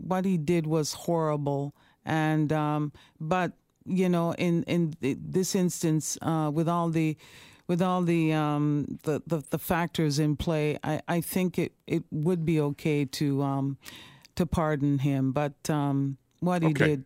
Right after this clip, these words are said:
Speaker 1: he, he, I'm happy he served some jail time for it.
Speaker 2: I, I hear what you're saying. Now let's, let's, uh, get the third,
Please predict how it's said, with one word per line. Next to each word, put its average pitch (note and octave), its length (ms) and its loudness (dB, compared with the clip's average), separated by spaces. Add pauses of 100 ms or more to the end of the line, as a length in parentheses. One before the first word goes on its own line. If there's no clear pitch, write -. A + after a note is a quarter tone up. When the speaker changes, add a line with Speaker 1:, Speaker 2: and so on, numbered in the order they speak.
(140)
Speaker 1:
he, D#3 340 0 (160)
he, D3+ 600 -2
I'm E3 200 2
happy E3+ 340 0
he D3+ 80 2
served C#3+ 320 -2
some C#3+ 200 0
jail C#3+ 260 0
time C#3 300 -2
for C#2+ 300 -4
it. A#2+ 320 -2
Speaker 2:
I, G#2+ 60 0
I A#2+ 80 0
hear G#2+ 160 -2
what A2 180 -4
you're - 80 -6
saying. D#2+ 420 -6
Now F#2 140 -2
let's, F#2+ 340 -6
let's, - 300 -6
uh, F#2 200 2 (280)
get F#2 160 -8
the - 80 -16
third, G#2 400 -4